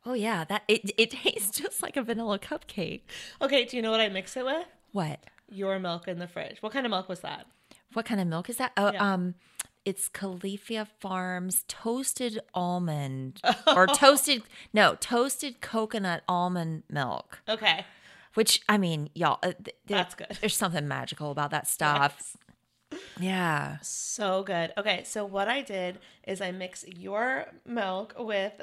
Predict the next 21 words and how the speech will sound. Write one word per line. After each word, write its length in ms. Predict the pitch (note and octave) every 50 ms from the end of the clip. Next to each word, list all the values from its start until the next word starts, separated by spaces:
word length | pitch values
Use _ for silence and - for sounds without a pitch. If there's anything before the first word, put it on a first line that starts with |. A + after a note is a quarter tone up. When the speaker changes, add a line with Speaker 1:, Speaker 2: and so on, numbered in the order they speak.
| - A3+
Speaker 2:
the 120 | G#3+ A3
new 200 | G#3 G#3 G3+ A3
protein 380 | A3+ - B3+ A#3 A#3 - A3+ G#3+
powder 240 | G#3+ G#3+ G3 F#3 F#3+
that 120 | F#3+ F#3
I 100 | F3+ F#3+
just 260 | F#3 F#3+ F#3+ G#3 G#3 -
got, 360 | - F3+ E3+ E3 E3 - -
Speaker 1:
Uh-huh. 200 | E3 E3 D#3+ D3+ D3+ -
Speaker 2:
and 140 | F#3+ F#3+ F#3+
that 140 | E3+ - F3+
was 140 | F3 F3
the 100 | F3 -
result. 300 | - - E3 - - -
Speaker 1:
That's 180 | - B3 A#3+ -
it? 240 | C#4+ D4 A3+ D#3 - -
That's 160 | G#3 G#3+ A#3+
Speaker 2:
Yeah. 40 | A3+
Speaker 1:
all 60 | A3+
you 120 | A#3 A#3 A3+
did? 280 | A#3 A3+ E3+ D3+ C#3+